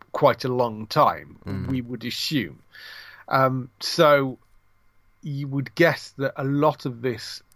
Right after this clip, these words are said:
Speaker 1: has Bernard in the Sublime, um, in this season, unless they're going to be doing sort of messing around with time again, and you're gonna have two different timelines,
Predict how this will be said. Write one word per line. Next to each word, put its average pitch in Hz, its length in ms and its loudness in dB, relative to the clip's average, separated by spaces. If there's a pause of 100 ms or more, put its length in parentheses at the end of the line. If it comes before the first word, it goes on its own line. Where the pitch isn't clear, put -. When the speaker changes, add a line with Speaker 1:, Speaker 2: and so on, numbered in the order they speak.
(120)
Speaker 1:
has 127 280 0
Bernard 117 440 -6
in 104 140 -8
the - 80 -14
Sublime, 104 540 -4 (680)
um, 101 340 -4 (960)
in 127 200 -2
this 110 160 -6
season, - 400 -8 (340)
unless 151 560 2
they're 147 160 0
going 135 300 0
to - 100 -12
be 127 100 -10
doing 135 380 -4
sort - 240 -14
of 113 300 -8 (520)
messing 135 380 -2
around 113 240 2
with 110 120 -6
time 117 300 0
again, 98 300 -4
and 98 160 -10
you're 117 80 -6
gonna 107 180 -4
have 107 220 -2
two 117 160 -2
different 101 320 -6
timelines, 104 720 -2